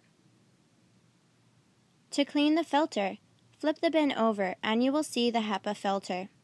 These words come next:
Then lift up the clear filter cover and remove the filter. Use the cleaning tool to brush away the collected dust.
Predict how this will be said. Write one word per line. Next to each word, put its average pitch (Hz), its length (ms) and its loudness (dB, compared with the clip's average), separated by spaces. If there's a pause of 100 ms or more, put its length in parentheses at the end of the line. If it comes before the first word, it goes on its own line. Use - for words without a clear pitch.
(840)
Then 294 480 4
lift 285 360 0
up 302 140 0
the 320 100 0
clear 247 320 0
filter 233 400 0
cover 190 400 -4 (440)
and 254 220 4
remove 254 380 4
the 226 100 0
filter. 196 520 -4 (1200)
Use 277 300 2
the 349 100 0
cleaning 285 400 2
tool 202 320 -2
to 233 120 -4
brush 233 280 0
away 294 240 2
the 269 120 -2
collected 208 520 -4
dust. 190 400 -6